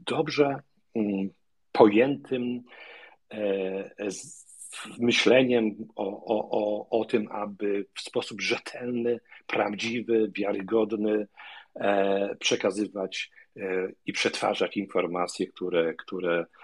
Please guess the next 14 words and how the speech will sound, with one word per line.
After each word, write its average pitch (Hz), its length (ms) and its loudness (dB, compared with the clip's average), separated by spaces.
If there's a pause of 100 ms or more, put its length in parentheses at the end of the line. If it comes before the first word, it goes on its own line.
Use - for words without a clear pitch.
(140)
które 98 280 2
zdobywamy 85 720 0
i 92 60 -8
które 95 300 -6
do 87 120 -2
nas 85 500 -6
docierają. 82 720 -2 (720)
E, 92 280 2 (220)
nie 156 260 0
kierowaliśmy 135 720 4
się 82 300 -10 (220)
nigdy 95 720 -6 (300)
jakby 98 640 -4
kwestią, 92 840 -4